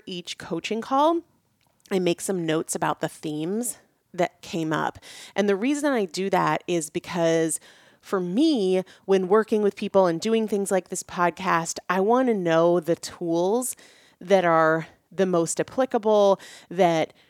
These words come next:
resonate the most. And it's great in a small group format. You get to see, like, what really clicks for people, when the light bulbs go off, when people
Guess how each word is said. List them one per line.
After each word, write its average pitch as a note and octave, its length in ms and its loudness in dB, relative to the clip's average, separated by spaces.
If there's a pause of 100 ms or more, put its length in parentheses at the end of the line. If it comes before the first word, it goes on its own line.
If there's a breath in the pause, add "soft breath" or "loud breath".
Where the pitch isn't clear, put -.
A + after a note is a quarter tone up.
(320 soft breath)
resonate G#3 800 2
the G#3 80 0
most. G3 400 2
And F3+ 80 0
it's E3+ 160 -4
great E3+ 460 -2
in F3+ 140 -2
a E3+ 60 -2
small D#3+ 380 -2
group E3+ 200 -6
format. F#3+ 520 0
You E3+ 80 -8
get E3 160 -4
to F#3 100 -6
see, F#3+ 360 -2
like, F#3 200 -2
what D3+ 380 -2
really E3 280 0
clicks - 460 -6
for E3 100 -4
people, C#3 440 -4
when F#3 260 2
the F#3 100 2
light E3+ 300 4
bulbs D#3 320 0
go D#3 260 2
off, D3 360 2
when F#3 320 0
people E3+ 500 2